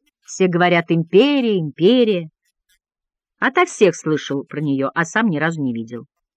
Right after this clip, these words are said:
Как веничка Кремля. Странно, я родился и вырос на окраине великой державы, окраине, цивилизованной настолько, что ей завидовал центр.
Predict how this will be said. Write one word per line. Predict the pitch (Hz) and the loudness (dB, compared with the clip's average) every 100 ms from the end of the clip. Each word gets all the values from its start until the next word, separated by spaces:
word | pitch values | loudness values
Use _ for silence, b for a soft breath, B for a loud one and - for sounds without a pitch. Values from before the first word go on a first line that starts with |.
| _ _ _ _ | _ _ _ _
Как | 185 175 - | -6 -4 -2
веничка | 180 339 285 - - 120 _ | 2 2 2 -2 -8 -10 _
Кремля. | - 262 240 135 92 _ _ _ _ _ _ | -6 0 0 -2 -8 _ _ _ _ _ _
Странно, | - - 185 147 135 139 B B B | -14 -2 0 0 -4 -6 B B B
я | 175 196 | 0 2
родился | 202 214 214 202 | 4 2 2 2
и | |
вырос | 196 190 | 2 0
на | 196 190 | 0 -2
окраине | 196 185 185 | 0 2 2
великой | 185 180 180 | 2 2 2
державы, | 175 170 165 262 214 135 - _ _ - | 0 0 0 0 0 -4 -10 _ _ -6
окраине, | 170 180 233 240 170 139 b b _ | -4 0 0 0 0 -4 b b _
цивилизованной | - 208 208 208 220 208 | 2 4 6 6 4 4
настолько, | 196 190 240 233 190 | 0 2 0 0 -2
что | - 185 175 b - | 0 0 0 b -4
ей | 180 285 247 | 2 2 4
завидовал | 175 185 220 185 190 | 4 2 2 0 -2
центр. | 170 - 123 113 - | -2 -8 -10 -10 -20